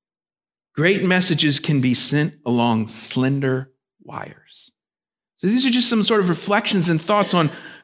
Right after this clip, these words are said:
grace and faith and how they really work together in our salvation, but most importantly, they are not of ourselves,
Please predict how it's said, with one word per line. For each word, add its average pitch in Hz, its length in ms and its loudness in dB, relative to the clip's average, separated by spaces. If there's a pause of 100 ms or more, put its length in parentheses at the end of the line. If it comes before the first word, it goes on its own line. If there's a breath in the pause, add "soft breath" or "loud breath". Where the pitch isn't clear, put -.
grace 240 440 2
and 202 160 0
faith 240 360 2
and 190 100 4
how 240 180 2
they 254 240 2 (180 loud breath)
really 240 320 2
work 190 480 2 (360)
together 208 480 2
in 220 240 2
our 208 180 2
salvation, 196 600 2
but 156 120 2
most 208 360 2
importantly, 214 1040 0 (160)
they 160 380 2
are 139 440 -2 (1000)
not 117 360 -4
of - 140 -10
ourselves, - 720 -18